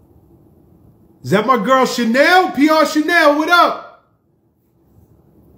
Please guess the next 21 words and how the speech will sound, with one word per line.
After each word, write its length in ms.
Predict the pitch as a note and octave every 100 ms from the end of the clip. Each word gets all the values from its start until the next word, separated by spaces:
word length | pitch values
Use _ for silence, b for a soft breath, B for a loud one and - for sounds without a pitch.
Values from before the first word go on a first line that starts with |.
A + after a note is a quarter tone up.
| _ _ G3+
Anybody 400 | A3 A#3 B3+ B3
looking 340 | B3+ C4 G#3
for 240 | B3+ A#3
a 20 | A#3
publicist? 960 | C4 C4+ B3 - A3+ D#3+ C#3+ - _ _ _ _ _ _ _ _ _ _ _
Reach 320 | D3 G#3 A#3 C4
out 200 | B3 A#3+
to 60 |
my 240 | A#3 A#3 F#3+
girl. 360 | B3+ B3+ A3
Uh, 100 | F3
her 560 | G3+ G#3+ G#3 F#3+ G#3 A#3
handle 420 | B3 C4 A3+ A#3
is 80 | G3
P 280 | E3+ C4 C4+
R, 400 | C4 C4 A#3+ E3+
P 160 | A#3+
R 160 | B3 B3
Chanel, 560 | - A#3+ A#3 B3+ A#3+ A#3
I 100 | A3
believe. 680 | A3 A3+ A3 F3 A#2+ -